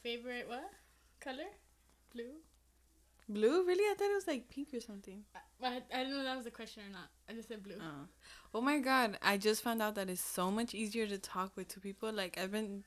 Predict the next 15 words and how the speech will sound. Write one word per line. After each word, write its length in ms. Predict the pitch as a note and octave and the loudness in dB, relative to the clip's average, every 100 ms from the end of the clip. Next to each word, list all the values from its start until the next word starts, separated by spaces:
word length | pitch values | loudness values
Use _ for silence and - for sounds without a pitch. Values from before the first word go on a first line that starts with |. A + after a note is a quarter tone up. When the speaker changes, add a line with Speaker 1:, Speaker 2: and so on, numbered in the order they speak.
| _ - | _ -6
Speaker 2:
talking 400 | F#3+ F#3 G#3+ G3+ | -4 -4 -6 -6
to 100 | G#3+ | -4
myself, 460 | G3 F#3+ F3+ F#3 - | -6 -4 -4 -4 -6
like, 160 | F#3+ - | -10 -8
for 100 | F#3+ | -8
the 120 | F3+ | -8
past, 400 | - F3+ F3+ - - _ - - - _ F#3 | -6 -2 -2 -4 -14 _ -20 -20 -20 _ -8
like, 120 | F3 | -8
fourteen 580 | - F#3 F#3 F#3 G#3 F#3+ | -6 -2 -2 -2 -6 -4
minutes. 380 | F3+ F#3 G#3+ - - - | -4 -6 -10 -14 -12 -2
Not 160 | G#3 | 0
even. 300 | G3+ F3 F3 | 0 -2 -8
Ten 220 | - G#3+ B3+ | 0 2 4
minutes. 460 | C4+ C#4+ C#4+ - - - - - - - | 4 4 0 -10 -14 -20 -20 -20 -20 -4
Um, 420 | G3+ G3+ F#3+ F3 | 2 4 2 -2